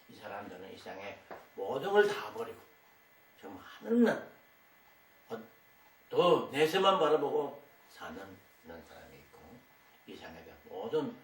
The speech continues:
고행을, 에, 고행이라고 생각하지 않고 내세의 행복을 바라보고 이 세상의 신앙생활에 신비에 빠져서 사는 인생관.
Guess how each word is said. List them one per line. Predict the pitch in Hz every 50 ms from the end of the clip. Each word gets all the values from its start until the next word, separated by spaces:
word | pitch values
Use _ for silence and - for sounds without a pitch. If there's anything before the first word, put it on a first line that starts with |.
| - _ _ _
고행을, | - - 110 - - - 107 127 139 123 107 - - - _ _ _ _ _ _ -
에, | - - - - - - -
고행이라고 | - - - - - - - - 101 101
생각하지 | - - - - 147 165 - - 160
않고 | - - - - - - - - _ _ _ _ _ _ _ _ - _ _ _ _ _ _ _ -
내세의 | - - 92 90 - - 120 123 131 143 147 - - - - -
행복을 | - - - - - - - -
바라보고 | - - - - - 139 - - - - - - _ _ _ _ _ _ _
이 | - -
세상의 | - - - - -
신앙생활에 | - - 226 - - - - - 143 147 - 254 120 117 - - - - - _ _ _
신비에 | - - - 277 - 226 226 254 -
빠져서 | - - - - - - - -
사는 | - - - 226 233 -
인생관. | 113 - - - - -